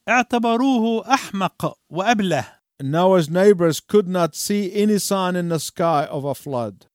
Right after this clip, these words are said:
Speaker 1: جيران نوح لم يستطيعوا أن يروا في السماء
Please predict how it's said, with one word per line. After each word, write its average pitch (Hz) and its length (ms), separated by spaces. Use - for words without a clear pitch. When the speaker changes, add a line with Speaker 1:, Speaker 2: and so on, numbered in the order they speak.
Speaker 1:
جيران 151 600
نوح 214 360
لم 220 200
يستطيعوا 214 800
أن 190 80
يروا 208 380
في 196 140
السماء 202 640